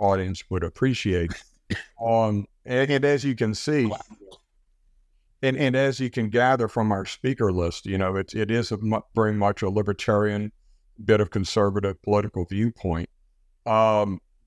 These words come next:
Speaker 1: but yeah, it's, it's really divisive these days. It's amazing what you get that e-, even those who preach to the choir, if they have one note out of tune, uh, you know, they're, they're, they're pilloried.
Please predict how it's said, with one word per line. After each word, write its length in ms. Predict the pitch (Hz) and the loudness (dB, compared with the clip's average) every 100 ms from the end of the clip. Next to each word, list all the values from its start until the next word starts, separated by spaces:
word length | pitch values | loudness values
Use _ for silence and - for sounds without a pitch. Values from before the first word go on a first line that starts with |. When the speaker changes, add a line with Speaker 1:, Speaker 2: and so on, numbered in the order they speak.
| - | 2
Speaker 1:
but 260 | 131 131 - | 2 2 -2
yeah, 260 | 151 175 | 0 2
it's, 400 | 120 143 151 - | 2 2 -2 -2
it's 220 | 139 127 127 | -2 -2 -2
really 440 | 117 131 143 139 | 0 2 2 0
divisive 640 | 117 110 107 131 - 107 - | 0 0 2 0 -2 -8 -6
these 240 | 95 90 - | -8 -6 -4
days. 400 | 95 87 90 110 | -2 -2 -2 -6
It's 160 | 92 | -6
amazing 540 | 101 101 117 117 110 104 | -2 0 0 0 0 0
what 180 | 101 | 0
you 100 | 95 | -4
get 280 | - 120 127 | 0 0 0
that 160 | 101 95 _ - | -2 -4 _ -20
e-, 140 | - - _ - | -18 -20 _ -6
even 400 | 127 139 139 110 | -2 0 0 2
those 440 | 113 117 120 - | 4 4 0 -2
who 200 | 113 104 | -2 -2
preach 460 | - - 127 110 - | -4 -2 -2 -2 -6
to 100 | 98 | -6
the 80 | 101 | -6
choir, 560 | - 113 117 107 95 | 0 2 4 2 -2
if 140 | 92 - | -4 -2
they 280 | 104 101 - _ _ _ - | -2 -4 -12 _ _ _ -2
have 340 | 107 101 98 | 0 0 0
one 260 | 113 123 113 | 0 2 2
note 280 | 113 113 | 2 0
out 180 | 110 107 | 0 2
of 100 | 98 - | 0 -4
tune, 500 | - 131 101 95 95 _ _ _ _ - | -4 -2 -2 -4 -10 _ _ _ _ -4
uh, 420 | 107 101 101 101 - _ - | 2 4 4 0 -6 _ -6
you 180 | 113 | -2
know, 260 | 98 95 101 - | 0 0 -2 0
they're, 300 | 104 101 - _ - | 2 2 -2 _ -2
they're, 220 | 104 90 - _ | -2 -2 -8 _
they're 120 | 101 | -4
pilloried. 580 | - - 139 117 78 78 | -2 0 2 2 0 -6